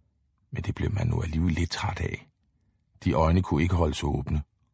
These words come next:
og det var da vist lige før, han faldt lidt i søvn. Hvad var det? En lyd? Vitello satte sig op. Der havde været en lyd. En dødsens farlig lyd.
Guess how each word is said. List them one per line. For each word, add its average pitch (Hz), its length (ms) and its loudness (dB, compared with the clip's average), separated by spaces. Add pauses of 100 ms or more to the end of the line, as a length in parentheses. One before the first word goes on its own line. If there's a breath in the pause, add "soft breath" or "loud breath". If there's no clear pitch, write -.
(240)
og - 120 -4
det 127 100 0
var 107 120 2
da 151 100 4
vist 123 280 0
lige 139 260 2
før, - 260 0
han 123 140 6
faldt 90 300 0
lidt 104 160 6
i 139 40 4
søvn. - 380 0 (1300)
Hvad 87 140 4
var 113 80 6
det? 107 220 4 (1000)
En 85 100 6
lyd? 160 280 2 (1300)
Vitello 90 360 4
satte 76 300 2
sig 90 100 6
op. 65 300 -4 (720)
Der 80 60 2
havde 71 220 2
været 117 340 6
en 101 160 6
lyd. 78 240 2 (880)
En 92 140 6
dødsens 143 680 4
farlig 131 420 6
lyd. 120 200 6